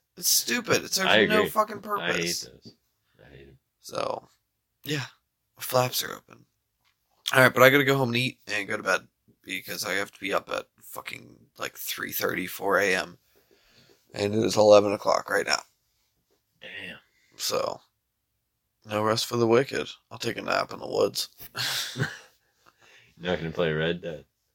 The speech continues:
Speaker 1: Nah, dude, I don't have time. I literally have to go home and eat and go to bed. So, get out there bright and early. Hopefully beat the sun. Boom. Bah!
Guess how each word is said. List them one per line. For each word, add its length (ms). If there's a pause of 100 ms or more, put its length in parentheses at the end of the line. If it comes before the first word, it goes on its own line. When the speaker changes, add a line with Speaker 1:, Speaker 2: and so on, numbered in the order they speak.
(320)
Speaker 1:
Nah, 360
dude, 180
I 100
don't 100
have 100
time. 320 (560)
I 80
literally 280
have 120
to 80
go 120
home 100
and 100
eat 160
and 80
go 60
to 60
bed. 200 (2500)
So, 320 (440)
get 120
out 180
there 200
bright 340
and 80
early. 360 (760)
Hopefully 400
beat 300
the 60
sun. 460 (1700)
Boom. 280 (320)
Bah! 380